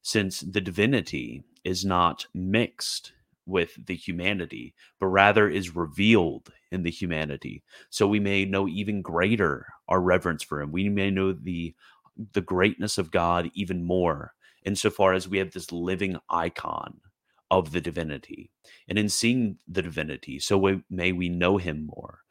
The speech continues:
And so may also we reverence him more. So it's actually the exact opposite. It doesn't lower the divinity. It reveals the greatness of the divinity even more in the incarnation, which is why the incarnation is so important in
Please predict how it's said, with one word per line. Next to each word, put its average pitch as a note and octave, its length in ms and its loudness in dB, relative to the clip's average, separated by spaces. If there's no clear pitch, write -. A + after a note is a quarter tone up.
And F#2 140 -4
so F2 520 0
may E2+ 260 -6
also F#2+ 360 0
we E2+ 180 -4
reverence E2+ 540 0
him D2+ 200 -8
more. - 320 -14
So - 100 -6
it's - 140 -4
actually G2 380 -2
the F2 100 -4
exact D#2 460 -4
opposite. - 500 0
It D2 80 -8
doesn't F#2+ 360 -4
lower E2+ 680 4
the F2 100 -6
divinity. D#2+ 580 -6
It F#2 160 0
reveals F2+ 400 0
the F#2+ 80 0
greatness F2 560 -2
of D#2 120 -6
the E2+ 80 -4
divinity E2 680 -4
even F#2 280 0
more F#2 300 6
in D#2 140 -4
the D2+ 120 -6
incarnation, - 680 -14
which - 180 -10
is F2 120 -10
why F#2 180 4
the F2 140 2
incarnation E2+ 680 0
is F2 160 0
so G2 420 8
important E2+ 640 -2
in D#2 320 -8